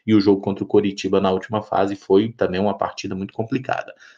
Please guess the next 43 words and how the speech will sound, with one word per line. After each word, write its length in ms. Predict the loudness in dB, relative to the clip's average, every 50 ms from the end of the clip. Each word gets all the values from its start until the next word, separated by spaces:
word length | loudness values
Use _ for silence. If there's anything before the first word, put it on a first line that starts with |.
| _ _ -2
Mas 460 | 0 2 2 2 0 -2 -4 -6 -6
estamos 440 | -8 -2 2 2 2 2 2 -2 0
vivos, 340 | 2 4 6 6 6 4 2
então 220 | 0 0 0 0
nessa 240 | 0 0 -2 -4 -6
segunda-feira, 680 | -6 -6 -6 -4 -4 -2 -2 -4 -4 -2 0 0 0 0
sete 280 | 0 0 0 0 0
e 80 | -2 -2
meia 120 | -2 -2
da 160 | -2 -2 -4
noite, 440 | -2 0 2 2 2 2 -2 -8 -12 -14 -20 -20 _ _ _
vamos 220 | 0 2 2 4
dar 80 | 4 4
essa 180 | 4 2 2
moral 360 | 0 0 0 2 2 2 2 2
pros 260 | -2 -4 -4 -6 -12
cria. 640 | -4 0 2 4 4 4 4 4 2 2 0 -6 -6 0
E 60 | 2
eu 100 | 2 4
botei 260 | 4 4 4 4 2 2
na 120 | 2 0
thumbnail 580 | -2 0 -2 -2 -2 0 0 2 2 2 2 0
o 60 | -2
Fernando 640 | 0 0 0 0 0 0 -2 -2 0 0 0 2 2
aí, 400 | 2 4 4 4 4 2 0 -4 _ -20 -20 -20 -20 _ _ _
porque 380 | -4 -4 -4 -2 0 2 4 6
o 420 | 6 6 6 6 6 4 4 2
ponto 240 | 2 0 0 0 -2
forte 420 | -2 2 4 4 4 2 0 -2 -4
do 120 | -4 -2
Cruzeiro 260 | 0 0 2 2 2
nessa 240 | 0 0 -2 -4 -6
Copa 220 | -6 -6 -6 -6
São 220 | -6 -4 -4 -2 2
Paulo 180 | 2 2 2
é 20 | 2
o 20 | 0
sistema 340 | -4 -8 -8 -6 -4 -4
defensivo, 640 | -4 -4 -6 -6 -8 -10 -8 -6 -4 -4 -4 -4 -4
né? 120 | -4 -4 -4
A 80 | -4 -4
gente 200 | -6 -8 -8 -6
tomou 460 | -6 -4 0 2 4 4 4 2 0